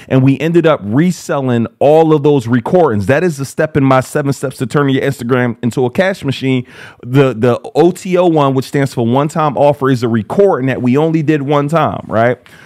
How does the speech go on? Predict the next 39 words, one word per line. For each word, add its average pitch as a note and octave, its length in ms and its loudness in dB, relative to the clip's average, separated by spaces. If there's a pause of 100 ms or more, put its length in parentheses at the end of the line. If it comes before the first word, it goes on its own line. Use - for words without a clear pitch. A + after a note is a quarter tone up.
So - 140 -4
we C#3+ 160 0
now E3 240 0
sell E3 240 -4
that D3+ 140 0
recording C#3+ 460 0
for C3 100 -2
ninety-nine C3 580 0
dollars C3+ 400 0
to C3 160 -8
date. C#3+ 400 -4 (400)
As C3+ 260 -2
of A#2+ 120 -4
six, - 380 -12
seven D#3 380 -4
months F3 320 0
ago, G#2 400 -2 (220)
we F#3 160 4
sold F3+ 280 -4
over C3+ 240 0
three F3+ 320 -2
thousand E3 640 0
units D#3 420 2
of C#3+ 220 -2
that C#3 220 -2
one D#3 340 2
recording. D3+ 580 0
So A2 320 0 (200)
we've F3 160 2
generated F3+ 400 0
over D3 200 0
three E3 220 0
hundred D#3+ 260 -2
thousand D3 300 0
dollars D#3 320 0
off D3+ 220 0
of B2 120 2
one F3+ 300 2
recording. G#3 560 2